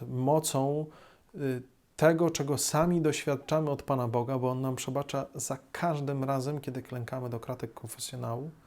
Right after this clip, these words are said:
Otrzymujemy Boże przebaczenie, miłosierdzie i Boże przebaczenie. Więc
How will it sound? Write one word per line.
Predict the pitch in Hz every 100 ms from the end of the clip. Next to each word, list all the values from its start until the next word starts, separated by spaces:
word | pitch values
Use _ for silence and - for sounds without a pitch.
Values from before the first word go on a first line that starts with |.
| - - - - -
Otrzymujemy | 135 - - 147 139 135 143 147 147
Boże | 123 131 127 127
przebaczenie, | - 123 117 - 117 113 113 - - - - _ 131
miłosierdzie | 131 131 - 139 139 131 151 165 - _ -
i | 117
Boże | 110 120 143 143
przebaczenie. | 143 143 131 135 135 123 123 - - - - - - - - - 196
Więc | 123 135 135 - -